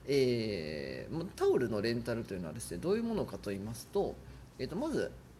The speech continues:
えっと、まあ、なんか、もうほんと単純にそのまんまですね、タオルがレンタルできるんですよ。で、美容室って、え、そもそも、まあ、美容師さんだったらわかると思うんですけど、あの、タオル使いますよね。あの、シャンプーしたりするんで、それ拭いたりもしますし、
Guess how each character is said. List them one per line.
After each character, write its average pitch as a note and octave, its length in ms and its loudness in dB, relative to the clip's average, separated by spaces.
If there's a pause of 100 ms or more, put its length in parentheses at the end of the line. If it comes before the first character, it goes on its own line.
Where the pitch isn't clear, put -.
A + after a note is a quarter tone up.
え F2+ 100 -6
っ - 120 -6
と、 F2 840 -2
ま E3+ 80 0
あ、 - 20 -4
な F2+ 60 -6
ん - 20 -8
か、 D#3 80 -6 (380)
も F#3 80 2
う - 20 2
ほ F#3+ 120 -2
ん - 20 -2
と F#3+ 100 -2
単 G3 240 0
純 F3+ 200 4
に E3+ 60 2
そ E3+ 140 -2
の E3 160 2
ま D#3 140 2
ん D#3 80 2
ま C#3+ 100 0
で F2 60 -2
す - 100 -6
ね、 G#2+ 140 -2
タ A3 120 -4
オ A3 80 2
ル B2 100 2
が G#2+ 100 0
レ A2+ 100 2
ン C3+ 80 0
タ C#3 140 2
ル C3 80 2
で B2+ 80 0
き C3 120 -6
る F2 100 -2
ん A#1+ 40 -6
で - 80 -8
す - 100 -10
よ。 - 120 -2 (340)
で、 D#3+ 80 -2
美 D3 140 0
容 G4 120 4
室 - 180 -4
っ - 20 -4
て、 F#2 400 -4
え、 G#3+ 100 -4
そ - 160 -6
も B3+ 100 2
そ B3+ 120 -4
も、 A#3+ 360 0
ま A#3 140 2
あ、 - 20 4
美 E3 120 0
容 B3 60 0
師 A#3+ 40 -6
さ C3 140 -2
ん G#2 80 0
だ G2 80 0
っ - 20 -2
た G2 140 -4
ら F#2+ 40 0
わ G#2+ 80 -2
か A#2+ 120 0
る G#2+ 60 0
と G2+ 100 -4
思 G#2 80 -4
う - 20 -2
ん F#2+ 60 -2
で A#2 40 -6
す - 120 -12
け D#3 80 -2
ど、 D3 240 0
あ A2+ 80 -2
の、 G#2 340 -2
タ C#4+ 100 -4
オ C4+ 80 0
ル - 80 0
使 - 200 -4
い - 20 0
ま A3+ 100 -2
す D#3+ 120 -4
よ D#2 40 -4
ね。 D2+ 220 -6
あ F2+ 60 -8
の、 E2+ 460 -4
シ - 100 -4
ャ G3+ 80 2
ン - 20 -2
プ A#2 80 -4
ー A2+ 40 -4
し - 40 -6
た G#2 100 -2
り F2+ 60 0
す - 160 -4
る A2 140 0
ん G2+ 80 -2
で、 B2 180 2 (300)
そ - 100 -6
れ D#3+ 80 -2
拭 D#3+ 140 0
い C#3 80 -2
た A#2 100 0
り G2+ 80 0
も G#2 120 -4
し - 160 -4
ま B2 160 0
す C3+ 180 -6
し、 A3+ 280 0